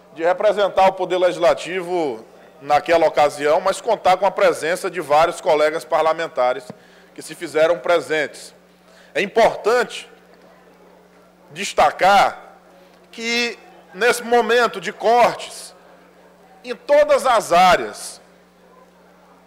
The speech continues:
que vem acontecendo, em todos os governos, todos os governos estaduais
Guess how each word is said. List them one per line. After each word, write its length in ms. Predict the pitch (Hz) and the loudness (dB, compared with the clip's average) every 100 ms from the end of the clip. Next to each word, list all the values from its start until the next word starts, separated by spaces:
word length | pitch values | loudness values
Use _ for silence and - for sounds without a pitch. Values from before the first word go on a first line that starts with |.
| _ | _
que 160 | - 165 | -12 -6
vem 180 | 185 | 0
acontecendo, 960 | 208 185 196 196 180 - 160 156 143 - - | 0 0 -2 2 0 0 -4 -4 -6 -12 -20
em 120 | 233 254 | -16 -14
todos 540 | - 277 285 269 233 | 0 4 4 4 -2
os 160 | 254 226 | -8 -8
governos, 960 | 247 190 196 202 165 107 - - - _ _ _ _ | -8 0 2 4 2 -4 -18 -20 -20 _ _ _ _
todos 260 | 302 294 233 | 0 0 0
os 120 | 220 | -8
governos 360 | 226 208 214 190 | -4 0 0 -2
estaduais 1040 | - 185 160 151 190 196 190 175 - - | 0 0 4 4 4 4 2 0 -8 -20